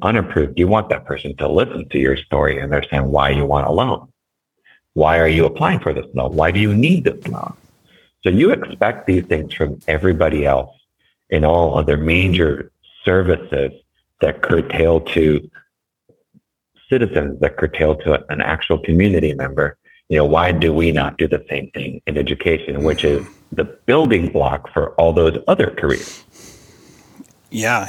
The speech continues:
Speaker 2: You know, it's funny you bring up the doctor example, because I went to the, to a doctor a little while ago. I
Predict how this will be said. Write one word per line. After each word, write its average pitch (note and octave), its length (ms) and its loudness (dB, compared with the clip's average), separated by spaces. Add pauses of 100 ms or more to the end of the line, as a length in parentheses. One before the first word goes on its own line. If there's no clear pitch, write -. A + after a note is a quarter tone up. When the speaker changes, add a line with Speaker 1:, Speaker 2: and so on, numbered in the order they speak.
Speaker 2:
You C3+ 140 2
know, A#2+ 160 4
it's G#2+ 140 0
funny B2+ 200 0
you A2+ 40 -2
bring A2+ 160 2
up G#2+ 100 2
the F#2 80 -4
doctor G#2 360 2
example, F#2 440 -2
because F#2+ 420 -4
I G2 80 2
went A2 220 -2
to G#2+ 100 -4
the, F2+ 360 -4 (480)
to A2+ 140 2
a G2+ 40 4
doctor G2+ 320 2
a G2 80 4
little F#2+ 140 4
while F#2+ 260 2
ago. F2+ 340 -2 (200)
I F#2+ 160 0